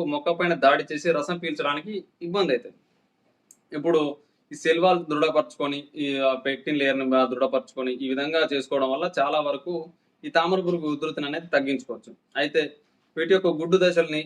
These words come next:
అలాగే వీటి యొక్క జీవితకాలాన్ని ఒకసారి గమనించినట్లయితే మనకి ఇది గుడ్డు చాలా తొందరగా, ఆ, హ్యాచ్ అవుతుంది, అంటే పొదగబడుతుంది. రెండు నుంచి మూడు రోజులలోనే గుడ్డు పెట్టిన ఒక, ఆ, కొన్ని హీట్ టెంపరేచర్ అంటే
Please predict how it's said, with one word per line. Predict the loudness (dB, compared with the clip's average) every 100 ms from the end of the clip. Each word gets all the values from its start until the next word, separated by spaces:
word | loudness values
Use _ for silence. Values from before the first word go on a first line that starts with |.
| -4
అలాగే | 0 2 0
వీటి | -2 -2
యొక్క | -2 -2
జీవితకాలాన్ని | -2 0 0 0 -2 -4 -6
ఒకసారి | -4 -4 0
గమనించినట్లయితే | 0 0 -4 -6 -6 -8 -6 -8 -12 _ _ _ _ -6
మనకి | -2 0
ఇది | -2 0
గుడ్డు | 0 0 -4 -2
చాలా | 0 0 -2
తొందరగా, | -4 0 0 2 2 0 -2 _ _ _
ఆ, | -4 0 2 2
హ్యాచ్ | 0 2 0
అవుతుంది, | 0 -2
అంటే | 0 0 0 -4 _ -2
పొదగబడుతుంది. | 2 4 4 4 0 -14 -14 _ _ _
రెండు | -6 -2 0
నుంచి | 0 0 -2
మూడు | 0 0
రోజులలోనే | 4 4 4 0 -2
గుడ్డు | -4 -2 -2
పెట్టిన | -2 -4 -6
ఒక, | -8 -4 -2
ఆ, | -2 -2
కొన్ని | -4 -2 -4
హీట్ | -2 -4 -4 -6
టెంపరేచర్ | -2 -2 -2 0
అంటే | 0